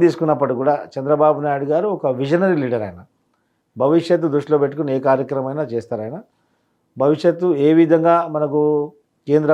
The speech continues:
ప్రభుత్వంతో స-, అను-, అనుకూలంగా ఉంటుందో, కేంద్ర ప్రభుత్వంతో మనం ఏ విధంగా మనకు అవసరమైనటువంటి నిధులు ఏ విధంగా మనం తెచ్చుకోగలుగుతామో, అవన్నీ దృష్టిలో పెట్టుకొని నిర్ణయం తీసుకుంటారు ఆయన.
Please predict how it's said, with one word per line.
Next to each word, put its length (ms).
ప్రభుత్వంతో 560
స-, 160
అను-, 280
అనుకూలంగా 440
ఉంటుందో, 320
కేంద్ర 300
ప్రభుత్వంతో 560
మనం 120
ఏ 100
విధంగా 340
మనకు 280
అవసరమైనటువంటి 680
నిధులు 280
ఏ 100
విధంగా 320
మనం 160
తెచ్చుకోగలుగుతామో, 680
అవన్నీ 320
దృష్టిలో 320
పెట్టుకొని 340
నిర్ణయం 320
తీసుకుంటారు 400
ఆయన. 120